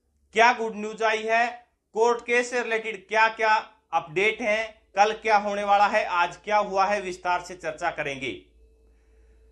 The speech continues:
उससे पहले साथियों वीडियो को लाइक और चैनल को सब्सक्राइब करना तो बनता है, क्योंकि लगातार आपके साथ कंधे से कंधे मिलाकर चलने वाला एकमात्र चैनल है जो आपकी समस्याएं आगे पहुंचाता है। उसके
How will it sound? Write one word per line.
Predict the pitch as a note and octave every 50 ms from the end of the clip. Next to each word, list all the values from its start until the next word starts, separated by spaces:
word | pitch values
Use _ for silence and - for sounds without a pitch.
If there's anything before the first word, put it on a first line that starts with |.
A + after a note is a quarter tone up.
| _ _ F#3
उससे | G#3+ G#3+ - - C#4 C4
पहले | C4 B3 A3 G3 G#3+
साथियों | G#3 - D3+ - - - C#3+ A#2 G2+ - - _ A2+ A#2
वीडियो | D3+ E3+ F3+ F#3+ G#3 G#3
को | G#3 G3+
लाइक | F#3 F3+ F3+ F#3 -
और | G3 F#3
चैनल | - - F#3 F3 F3 F3+ F3+
को | F#3+ F#3+
सब्सक्राइब | E3 F3+ E3+ - - - E3+ E3+ E3+ D#3+
करना | F3 E3 D#3+ E3
तो | D#3 E3 D3+
बनता | C#3+ D3 D3 D3 D3+ D#3+
है, | D#3 F3 D#3 E3 - - _ _ _ _ _ _ _ _ G3
क्योंकि | G#3+ G#3+ B3 A#3+
लगातार | A3+ A3+ G#3+ G#3+ G#3+ G#3+ - A3+ A3 A3+ A#3 - - - _ _ _ _ _ _ _ _ _ _ _
आपके | F3+ G3 A3 A3 A3 - - A#3 A3+
साथ | A3 - - A3 G#3+ A3 A3 A3+ -
कंधे | - G#3+ G3+ F#3+ G3+ G#3
से | G#3 A3+ A3+
कंधे | A3 G#3+ G#3 G3 F#3+ G3+
मिलाकर | G3 G3 F#3+ F#3+ F#3 F#3 G3 F#3+ F#3+ G3+ - _ _ _ _ _ _ _ _ _ -
चलने | F#3 F#3 G3 G3+ G3+
वाला | F#3+ F#3+ F#3+ F#3 F#3+
एकमात्र | F#3+ F3+ F3+ F3+ F3+ F3+ F#3 F#3 G#3 G3
चैनल | - F#3+ F#3 F#3 F#3 F#3
है | F3 F#3 F#3 G3 G3 - _ _ _ _
जो | B2+ E3+ F#3
आपकी | F#3 F#3+ - - G3+ G3
समस्याएं | F#3 - F#3+ F#3 F#3 F3 - - G3 G3 G3
आगे | F#3 F3+ F3 E3+ E3+
पहुंचाता | E3 - E3+ D#3 D3 D3+ E3+ E3 - G3 F#3+
है। | F3 F#3+ F#3+ F#3+ G3 - _ _ _ _ _ _ _ _ E3+
उसके | F3+ F3+ - A3+ A3+